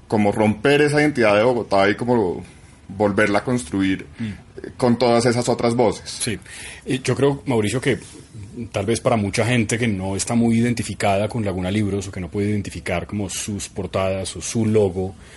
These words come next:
Speaker 2: o su símbolo o la manera como, como se presentan librerías,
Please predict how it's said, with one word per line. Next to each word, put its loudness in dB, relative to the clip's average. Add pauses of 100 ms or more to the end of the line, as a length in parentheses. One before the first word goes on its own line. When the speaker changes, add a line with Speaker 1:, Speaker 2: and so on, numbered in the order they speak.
(220)
Speaker 2:
o -14
su -6
símbolo 0
o -4
la -4
manera -8
como, -6 (520)
como -8
se -4
presentan 0
librerías, -2